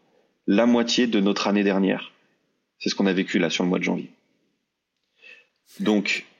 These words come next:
et si je compare à ce qu'on vivait en deux mille vingt, par exemple, sur une année un peu particulière, certes, sauf que comme, euh, comme tu le sais, nous ne sommes, nous, nous, nous sommes jamais arrêtés, y compris pendant le premier confinement en, en deux mille vingt,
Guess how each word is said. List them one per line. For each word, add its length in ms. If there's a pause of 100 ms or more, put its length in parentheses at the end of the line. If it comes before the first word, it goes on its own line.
(100)
et 100
si 160
je 80
compare 680
à 120
ce 100
qu'on 120
vivait 320
en 120
deux 100
mille 240
vingt, 200 (880)
par 140
exemple, 460
sur 220
une 100
année 260
un 100
peu 380 (120)
particulière, 600
certes, 420 (440)
sauf 180
que 80
comme, 300
euh, 320 (600)
comme 140
tu 100
le 40
sais, 160
nous 100
ne 80
sommes, 360
nous, 120
nous, 280
nous 180
sommes 240
jamais 340
arrêtés, 460
y 120
compris 300
pendant 200
le 40
premier 220
confinement 720
en, 60
en 60
deux 100
mille 180
vingt, 180